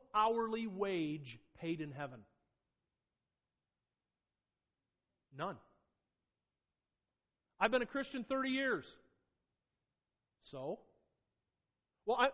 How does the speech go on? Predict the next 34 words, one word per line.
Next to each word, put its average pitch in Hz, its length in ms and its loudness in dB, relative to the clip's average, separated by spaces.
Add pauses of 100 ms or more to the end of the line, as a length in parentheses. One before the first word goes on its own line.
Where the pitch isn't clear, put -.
(240)
I 254 40 10
put 285 180 2
in 285 100 2
thirty 277 260 0
years, 269 440 0
twenty-four 247 340 2
hours 247 220 6
a 214 40 -10
day 254 180 6
times 254 340 2
seven, 247 320 4
multiply 247 440 2
that 247 180 2
by 233 140 4
seven, 247 340 -2
whatever, 240 240 2
thirty-five 247 500 2
an 240 80 2
hour. 240 240 4
That's 220 320 4
my, 254 140 0 (1900)
not 156 200 -4
in 165 60 -6
heaven. 151 320 2 (920)
There's, 202 160 -2
there's 277 160 -2
no 311 180 2
hourly 196 320 6
gig 170 320 2
in 170 80 -2
heaven. 175 320 2 (720)
It's 170 140 -6
all 226 160 6
commission. 214 460 0